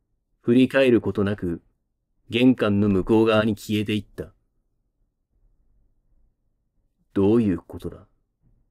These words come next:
あの女。」俺はつぶやいた。想像した展開とは、あまりにも違う幕切れだった。あの女の後ろ盾も、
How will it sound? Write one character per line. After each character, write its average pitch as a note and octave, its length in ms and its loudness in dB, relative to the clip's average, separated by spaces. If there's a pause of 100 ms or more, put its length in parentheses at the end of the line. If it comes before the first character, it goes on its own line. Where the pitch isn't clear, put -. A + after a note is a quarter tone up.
(180)
あ F#2+ 180 -10
の F2 180 -8
女。」 F2 340 -10 (1800)
俺 G#2+ 180 6
は A#2+ 140 4
つ - 240 -4
ぶ A#2+ 100 4
や A#2 100 4
い G#2+ 80 2
た。 E2+ 180 -12 (920)
想 C3 260 10
像 C#3 200 10
し - 80 -6
た C3 140 -2
展 C3 240 2
開 B2 180 4
と B2+ 100 0
は、 F#2+ 280 0 (500)
あ G#2 160 4
ま B2 140 2
り C3+ 80 4
に C3 80 6
も B2 100 6
違 G#2 280 -4
う G#2+ 120 0
幕 G2+ 300 -4
切 G2+ 100 -4
れ G2+ 80 -2
だ G2 80 4
っ G2+ 100 -10
た。 - 220 -10 (2250)
あ G2+ 120 -2
の A#2 200 2
女 B2 260 2
の B2 80 4
後 A#2+ 300 -2
ろ - 0 -
盾 A#2+ 180 -2
も、 A#2 260 -4